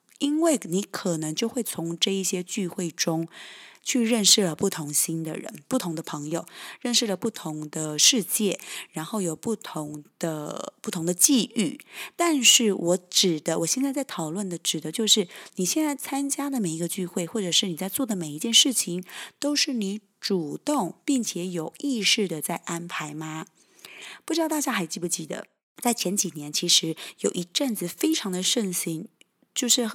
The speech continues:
大家都喜欢去健身房。然后我也曾经听我的当时的教练有讲过说，其实这一阵子来健身房的人啊，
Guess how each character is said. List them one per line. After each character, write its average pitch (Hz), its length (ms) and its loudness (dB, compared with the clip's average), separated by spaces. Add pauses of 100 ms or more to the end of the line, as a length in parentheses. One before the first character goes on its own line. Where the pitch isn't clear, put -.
大 240 140 0
家 226 120 0
都 240 60 2
喜 233 160 4
欢 165 80 0
去 - 180 -2
健 190 220 4
身 160 260 0
房。 - 200 -6 (540)
然 165 140 -6
后 196 260 0 (280)
我 190 80 4
也 208 160 4
曾 165 200 0
经 185 200 -4
听 190 180 -6
我 160 120 -4
的 151 500 -8
当 202 160 -2
时 - 120 2
的 156 120 -4
教 165 340 -2
练 165 160 -6
有 151 100 -10
讲 - 300 -4
过 165 180 -4
说， 156 240 -2 (280)
其 - 160 0
实 302 280 4 (140)
这 403 160 4
一 294 100 6
阵 277 280 2
子 185 160 0
来 170 160 0
健 262 160 0
身 262 180 2
房 165 180 -4
的 165 140 -4
人 156 240 -8
啊， 160 280 -4